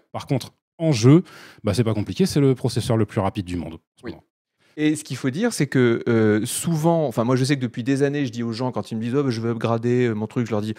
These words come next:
Speaker 2: Écoute, le C P U, tu prends un truc pas trop cher parce qu'en fait, c'est, c'est, voilà, c'est pas très important. »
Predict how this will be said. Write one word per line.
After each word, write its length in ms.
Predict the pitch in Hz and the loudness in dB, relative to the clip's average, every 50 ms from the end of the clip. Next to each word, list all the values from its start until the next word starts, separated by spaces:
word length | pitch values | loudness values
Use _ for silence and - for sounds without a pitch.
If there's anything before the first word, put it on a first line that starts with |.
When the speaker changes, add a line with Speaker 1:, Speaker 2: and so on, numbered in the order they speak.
| - - - - - - - | -10 -20 -20 -20 -20 -16 -16
Speaker 2:
Écoute, 220 | - - 110 - | -14 -12 -10 -8
le 60 | 120 | -8
C 160 | 110 - - | -6 -6 -6
P 180 | 107 - 117 110 113 | -6 -4 -4 -4 -4
U, 80 | 120 | -6
tu 120 | 117 - 104 | -8 -12 -18
prends 300 | - - - 113 107 107 | -18 -12 -8 -6 -6 -6
un 60 | 104 | -6
truc 200 | - - 107 - | -6 -8 -8 -6
pas 120 | - 117 | -6 -8
trop 160 | - - 120 110 | -6 -6 -8 -6
cher 240 | - - 120 113 | -4 -4 -6 -4
parce 160 | - 113 104 - | -6 -8 -10 -10
qu'en 100 | 107 101 | -12 -10
fait, 240 | - - 104 - | -6 -8 -8 -8
c'est, 220 | - - - 104 101 | -8 -10 -8 -8 -8
c'est, 320 | - - - 104 104 104 | -8 -8 -6 -6 -4 -4
voilà, 240 | 98 104 101 98 98 | -4 -4 -4 -6 -6
c'est 140 | - - 104 | -8 -8 -6
pas 100 | - 113 | -6 -6
très 180 | - - 110 | -4 -6 -6
important. » 400 | 104 101 - 104 95 - 151 180 | -6 -6 -8 -8 -6 -4 -4 -4